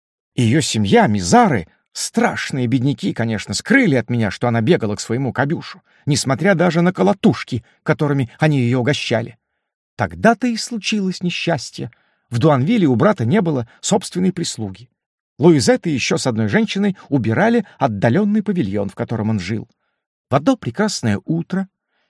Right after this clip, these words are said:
когда девчонка отправилась туда одна, она исчезла. По-моему, она давно замышляла это бегство.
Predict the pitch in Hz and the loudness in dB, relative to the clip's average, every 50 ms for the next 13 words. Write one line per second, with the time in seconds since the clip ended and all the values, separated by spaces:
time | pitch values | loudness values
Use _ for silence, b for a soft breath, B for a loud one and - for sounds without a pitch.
0 | _ _ 180 165 175 226 185 202 - - - 254 220 - - 170 - - - 226 | _ _ 0 4 4 4 4 4 2 2 0 0 0 2 0 -2 0 0 0 2
1 | 226 175 143 120 117 - - 160 165 180 131 110 - 92 101 175 226 208 b b | 2 2 2 0 -2 -2 -4 -4 0 0 0 0 0 0 2 2 2 2 b b
2 | b b b - 107 101 127 196 214 185 - - - - - 87 - - - - | b b b -6 -2 2 4 4 4 2 0 -6 -10 -10 -12 -14 -16 -18 -20 -20
3 | - _ _ _ _ _ _ _ _ _ _ _ - 110 104 120 180 226 240 233 | -20 _ _ _ _ _ _ _ _ _ _ _ 0 2 4 6 6 6 6 6
4 | 220 247 - - 185 180 208 233 202 180 233 226 202 240 262 262 240 196 135 160 | 4 4 4 4 4 4 4 4 4 4 4 4 4 2 2 2 2 2 2 0
5 | 180 190 180 - 214 226 226 185 131 110 104 - 127 156 233 110 - - - - | 0 0 -2 -2 0 0 0 2 0 0 -2 -2 -2 -2 -2 -2 -2 -8 -10 -12
6 | - 113 | -12 -12